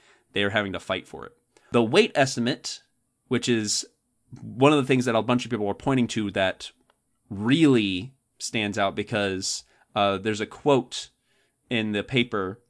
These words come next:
that was talking about the fact that T-Rex can range from kind of slim to kind of bulky, and that Scotty really leans on that bulky side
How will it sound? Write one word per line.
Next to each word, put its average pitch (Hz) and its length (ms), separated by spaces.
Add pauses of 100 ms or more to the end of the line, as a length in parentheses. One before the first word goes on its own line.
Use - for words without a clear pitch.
(600)
that 110 200
was 104 160
talking 110 300
about 104 420
the 113 60
fact 104 260
that 104 160
T-Rex 120 400
can 101 260
range 113 680
from 101 420 (300)
kind 151 480
of 143 160
slim 147 480
to 131 80
kind 131 320
of 120 100
bulky, 123 460 (160)
and 120 100
that 110 160
Scotty 123 360
really 120 400
leans 120 360
on 117 120
that 101 340
bulky 110 340
side 127 500